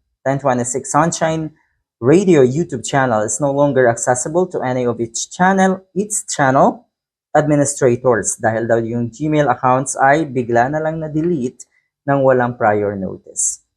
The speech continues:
Yan po, nasa YouTube na tayo na medyo matagal na rin panahon. Alam ko ang kalakaran na dito, marami tayong napapanood ng mga ganitong issue na bigla na lang nawawala ng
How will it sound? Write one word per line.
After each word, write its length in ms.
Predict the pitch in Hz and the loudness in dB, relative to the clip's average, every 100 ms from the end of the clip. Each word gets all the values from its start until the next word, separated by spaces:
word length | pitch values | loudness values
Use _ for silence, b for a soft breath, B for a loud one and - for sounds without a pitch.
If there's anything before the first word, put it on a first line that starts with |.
| - | -4
Yan 200 | 139 147 | -2 2
po, 320 | 196 156 - | 4 4 -2
nasa 240 | 131 127 | -8 -4
YouTube 320 | 135 131 127 131 | -4 -4 -8 -8
na 120 | 131 | 0
tayo 240 | 135 143 143 | 2 2 2
na 80 | |
medyo 320 | 120 117 117 120 | -2 -4 -4 -4
matagal 320 | 120 127 123 | -2 -2 -2
na 80 | 117 | -2
rin 160 | 120 | -6
panahon. 560 | - 117 113 156 131 104 - | -6 -6 -2 -2 -2 -4 -6
Alam 240 | 120 123 | -4 -4
ko 120 | 139 127 | -2 -4
ang 160 | 127 | -2
kalakaran 560 | 127 127 117 127 127 123 | 0 0 0 0 0 -2
na 80 | 107 | -6
dito, 320 | 113 120 165 175 | -14 -10 -4 -2
marami 320 | 135 110 110 | 0 -2 -2
tayong 240 | 104 104 | -4 -4
napapanood 640 | 107 107 104 117 117 110 113 | -4 -4 -2 -2 -2 -4 -4
ng 80 | |
mga 160 | 110 95 101 | -8 -8 -8
ganitong 320 | 101 95 104 123 | -10 -12 -18 -14
issue 400 | 131 - 165 175 175 _ _ _ _ _ | -10 -4 -2 -2 -4 _ _ _ _ _
na 80 | - | -4
bigla 400 | 135 139 143 139 | -2 2 4 4
na 80 | 135 | 4
lang 240 | 135 135 | 2 2
nawawala 560 | 123 117 110 113 120 127 | 2 2 2 0 0 -2
ng 160 | 123 | -4